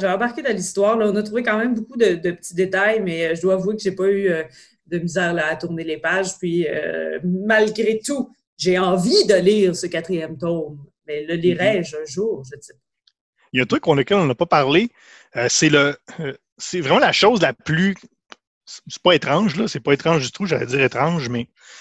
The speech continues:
Speaker 3: c'est le, le plan de la société secrète des vieux bonhommes qui est de reprendre le contrôle de, des États-Unis.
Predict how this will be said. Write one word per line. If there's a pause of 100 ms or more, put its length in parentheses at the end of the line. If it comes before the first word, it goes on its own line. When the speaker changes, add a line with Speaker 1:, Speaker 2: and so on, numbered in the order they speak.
(140)
Speaker 3:
c'est
le,
le
plan
de
la
société
secrète
des
vieux
bonhommes (600)
qui
est
de
reprendre
le
contrôle
de,
des
États-Unis.